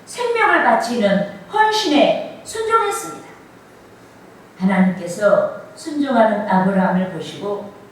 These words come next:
당신에 대한 아브라함의 사랑을 인정하신 줄 믿습니다. 그래서 아브라함의 진정성을 확인하신 하나님께서 이삭을 번제로 받으신 것 같이 인정해 주셨습니다.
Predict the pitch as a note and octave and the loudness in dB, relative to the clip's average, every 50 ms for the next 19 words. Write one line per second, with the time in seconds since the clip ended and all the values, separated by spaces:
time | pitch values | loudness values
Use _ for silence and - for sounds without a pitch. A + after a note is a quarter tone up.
0 | - - B3 B3+ C4 C4 B3+ B3+ C4 B3+ B3 A#3+ A3+ A3+ G#3+ G#3+ - - - F#3+ | -14 -8 -4 -2 0 0 0 0 2 2 4 4 4 2 0 0 -2 -4 -4 -2
1 | F#3 F#3 F#3 F3+ F3+ F3 F#3 A#3 B3 C4 C4 - - - - - - F4 E4 D4+ | -2 0 0 2 2 2 2 0 0 -2 -6 -8 -10 -12 -14 -12 -8 -6 -4 -4
2 | C#4 A#3+ A#3+ B3 B3 B3 - - - - - F3 F3 E3 D#3 E3+ G3+ A3 A3+ A3+ | -4 -4 -6 -6 -8 -10 -10 -12 -16 -16 -12 -6 -4 -4 -2 0 2 2 2 2
3 | A3+ - - - - A#3 C4+ C#4 C#4 C4+ B3 A#3 A3+ A#3+ A#3+ A#3+ A#3+ - - - | 0 -4 -8 -12 -12 -10 -8 -8 -6 -4 -4 -2 0 2 2 0 0 -2 -4 -8
4 | - - - - - - - - - - F#3+ - F3 E3+ - - - - - - | -10 -10 -10 -12 -14 -16 -18 -20 -20 -18 -18 -18 -18 -20 -20 -20 -20 -20 -20 -20
5 | - - - - F#4 F#4 E4 - - - - B3 - - - - - - - - | -20 -20 -8 -2 0 2 2 2 2 2 2 2 2 2 0 -2 -4 -8 -12 -14
6 | - F3+ - C4+ D4 F4+ G4 G4 F#4+ F#4 E4+ E4 D#4+ D4+ D4+ - D#4 D4+ D#4+ D#4 | -12 -6 -2 -2 0 0 0 0 0 0 0 0 0 -2 -2 -4 -6 -8 -4 -2
7 | D4+ D4 D4 C#4+ - C#4 C4 C4 B3+ B3 B3+ C#4 C#4 - C4+ B3+ B3 A#3 - - | -2 -2 -2 -2 -4 -6 -4 -4 -4 -4 -6 -6 -8 -8 -6 -6 -6 -6 -4 -4
8 | A#3 A#3 A3+ A3+ A3+ A3+ A3 A3 G#3+ G3+ - G#3 F3 E3 - - - - - - | -4 -4 -2 -2 -2 -2 -2 -2 -4 -6 -6 -4 -4 -4 -4 -6 -8 -10 -10 -12
9 | - - - - - - - - - A#3+ D#4 F#4 G4+ G4+ G4+ F#4 F4 E4+ E4 D#4 | -14 -18 -20 -20 -20 -20 -20 -12 -4 0 2 4 4 4 4 2 2 2 2 2
10 | D4+ D4+ D4+ - - A#3+ A#3+ A#3+ A#3 A3+ A#3 A#3 A#3 A#3 A3+ A3+ A#3 C4+ D4 D4 | 2 2 0 -2 -2 0 0 2 2 2 0 -2 -2 -2 -4 -6 -4 -2 -2 -2
11 | D4+ D4+ D4+ D4 D4 D4 D4 D4 - E4 E4 E4 D#4+ - - E4 F#4 F#4+ F#4 F4+ | -2 -2 -2 -2 0 0 0 0 0 0 0 0 0 -2 -4 -4 -2 0 0 0
12 | - - - - - - - - E4 F#4 F#4+ F#4 F#4 F#4 F#4 F4+ E4+ E4+ E4 E4 | 0 -4 -10 -18 -20 -18 -8 -6 -4 -4 -4 -2 -2 0 0 2 4 4 4 4
13 | E4 - - - - - - - - F#3 F3 F3+ - - - - - - - - | 2 0 -4 -10 -12 -14 -12 -2 0 2 2 4 2 2 0 -4 -8 -10 -14 -16
14 | - | -20